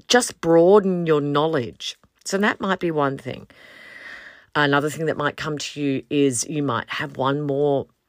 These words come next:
plant-based diet or one more plant-based meal per day. It might be that in order to achieve your yoga goals, you might do a Pilates class as well, because that might help your strength in a different way.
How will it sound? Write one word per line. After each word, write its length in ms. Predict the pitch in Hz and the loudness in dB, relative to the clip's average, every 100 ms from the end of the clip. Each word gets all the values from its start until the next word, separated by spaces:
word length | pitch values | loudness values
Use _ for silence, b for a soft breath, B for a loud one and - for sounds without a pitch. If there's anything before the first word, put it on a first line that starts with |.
| _ | _
plant-based 800 | - 156 151 - 156 156 151 - | 0 2 2 0 0 0 -2 0
diet 680 | 170 156 180 165 131 - - | 0 2 2 4 2 0 -4
or 180 | - 151 | 2 2
one 240 | 139 147 165 | 4 2 2
more 160 | 147 | 0
plant-based 640 | - 151 147 - 143 143 | -2 -4 -4 -2 -4 -4
meal 500 | 156 190 - 151 135 - _ _ _ _ _ _ _ _ - - - | -2 2 4 2 0 -10 _ _ _ _ _ _ _ _ -16 -12 -6
per 240 | - 143 | 0 2
day. 460 | 131 131 107 - - B B B 175 - | 4 4 2 -4 -16 B B B -2 2
It 160 | 226 | 4
might 480 | 208 202 202 208 - | 4 2 2 0 2
be 420 | 185 175 170 170 - | 4 6 4 0 -4
that 760 | 131 170 156 139 - - - - - _ _ _ _ _ _ - | -2 4 4 4 0 -8 -6 -8 -12 _ _ _ _ _ _ 2
in 240 | 196 175 170 | 4 4 2
order 440 | 175 165 185 196 165 | 4 6 6 6 4
to 420 | - - 165 170 | 0 0 0 0
achieve 460 | 160 - 165 156 151 | -2 -2 0 0 0
your 160 | 151 | 0
yoga 340 | 139 139 139 147 | 2 0 0 0
goals, 300 | 147 170 196 | 2 2 2
you 100 | 370 | 0
might 240 | 247 139 | 0 -2
do 220 | 175 170 - | -2 -2 -2
a 60 | |
Pilates 600 | - 214 208 180 139 135 | -4 -2 2 2 0 -4
class 340 | - 139 131 143 | -4 -2 -2 -6
as 120 | 131 | -6
well, 260 | 151 135 | -4 -4
because 400 | - 131 165 156 | -6 -8 -8 -6
that 180 | 165 - | -2 -4
might 240 | 170 156 139 | -2 -6 -6
help 320 | 156 165 - | -10 -12 -8
your 100 | 156 | -8
strength 520 | - - 147 139 - | -8 -4 -4 -4 -10
in 140 | - 143 | -8 -6
a 40 | |
different 480 | 123 147 - 135 123 | -6 -8 -8 -10 -10
way. 420 | 139 131 117 - | -6 -4 -4 -8